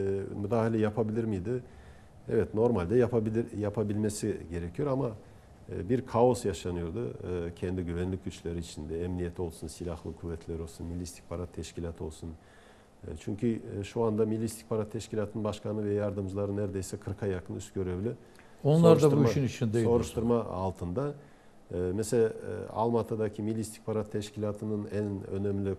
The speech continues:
Speaker 1: korunak yerin olan bir yerin nasıl, e, işte bu, e, silahlı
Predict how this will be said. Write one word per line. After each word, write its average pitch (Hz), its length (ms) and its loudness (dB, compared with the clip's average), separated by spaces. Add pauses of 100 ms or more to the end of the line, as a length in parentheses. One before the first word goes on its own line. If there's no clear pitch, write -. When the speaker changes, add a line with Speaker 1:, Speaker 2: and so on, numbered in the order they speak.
Speaker 1:
korunak 95 440 -2
yerin 90 320 -2 (420)
olan 92 280 -2
bir 87 80 -4
yerin 92 400 0
nasıl, 98 340 -2
e, 82 460 -6
işte 82 200 -10 (640)
bu, 90 220 -2 (400)
e, - 20 -8
silahlı 90 440 -4